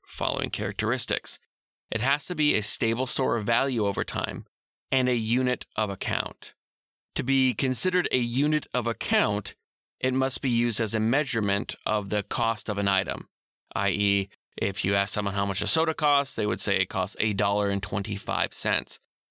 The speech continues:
That is using dollars as a unit of account.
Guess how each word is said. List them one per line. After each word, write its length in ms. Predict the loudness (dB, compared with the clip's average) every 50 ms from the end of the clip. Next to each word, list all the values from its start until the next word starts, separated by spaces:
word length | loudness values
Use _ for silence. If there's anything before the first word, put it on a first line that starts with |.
| _ _ _ -2
That 180 | -2 0 0
is 160 | 0 -2 0 0
using 340 | 0 0 0 0 -2 -2
dollars 560 | 0 0 0 2 2 0 0 0 -2 -2 -4 -4 -6
as 160 | -6 -4 -2
a 60 | -2
unit 320 | -2 0 0 0 0 0 -2
of 140 | -2 -4
account. 480 | -4 -4 -2 -2 0 0 -2 -4 -6